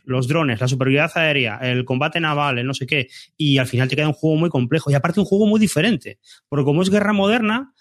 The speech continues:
al principio es un sound counter normal, pero de repente le metes todo el tema aéreo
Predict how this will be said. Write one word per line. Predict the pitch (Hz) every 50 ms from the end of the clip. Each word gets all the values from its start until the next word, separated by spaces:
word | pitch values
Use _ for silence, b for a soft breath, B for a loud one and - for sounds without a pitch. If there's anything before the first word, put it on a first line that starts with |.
| b b
al | - 156 156 127
principio | 147 147 143 220 180 143 120
es | - -
un | 131
sound | 127 - 147 143 -
counter | 151 147 147 151 147
normal, | 156 147 156 170 196 226 233 - b b b b _
pero | - 135 139
de | 135
repente | 135 143 139 185 185 147 127
le | 113 117
metes | 131 135 - 151 - -
todo | - 165 165
el | 160 151
tema | - 170 165 165 165
aéreo | 180 196 208 226 254